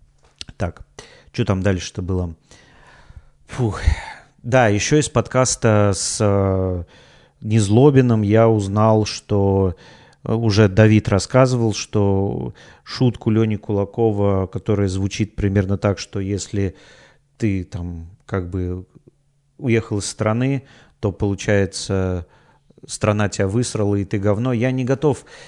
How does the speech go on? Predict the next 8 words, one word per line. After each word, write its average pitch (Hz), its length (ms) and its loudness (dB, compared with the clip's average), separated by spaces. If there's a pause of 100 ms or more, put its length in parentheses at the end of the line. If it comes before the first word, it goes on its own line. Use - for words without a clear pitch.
(100)
я 139 80 2
просто 165 260 -2
не 143 120 -2
хочу 160 300 -2
смотреть, 143 800 -4
э, 135 140 -4
стендап 117 560 -2
Лёни 113 500 -2